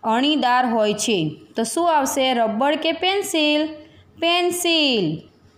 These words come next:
બે, ખાલી જગ્યાની બધી સપાટી સપાટ હોય છે. કોની બધી સપા-, અ, સપાટી સપાટ હોય? રબર.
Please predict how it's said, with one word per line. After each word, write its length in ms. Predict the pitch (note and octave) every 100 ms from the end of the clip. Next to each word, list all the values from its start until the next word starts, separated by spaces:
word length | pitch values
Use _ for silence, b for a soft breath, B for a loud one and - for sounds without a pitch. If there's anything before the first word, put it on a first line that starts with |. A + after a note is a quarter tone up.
| -
બે, 420 | B3 C#4+ A#3 E3+
ખાલી 400 | E3 - A#3+ D#4+
જગ્યાની 540 | E4 E4+ D4 E4 E4+
બધી 420 | E4 B3+ - C4 C4
સપાટી 640 | C4 A#3+ B3+ B3 B3+ C#4
સપાટ 540 | C#4 A#3 A#3+ A#3+ A#3+
હોય 300 | B3 A#3 G3+
છે. 360 | G3+ G3+ E3 B B B
કોની 260 | - D4 F#4+
બધી 340 | D#4+ B3+ D4
સપા-, 400 | D4 C#4+ C#4 C4+
અ, 340 | C4 B3 A#3+ A#3
સપાટી 520 | A#3+ A#3+ B3+ B3+ C4+
સપાટ 460 | C4+ A3+ B3 A#3+
હોય? 300 | A#3+ A#3 A#3 B3 B B -
રબર. 960 | B3+ D#4 D#4+ C4+ D4 B3+ G#3+ F#3 D#3+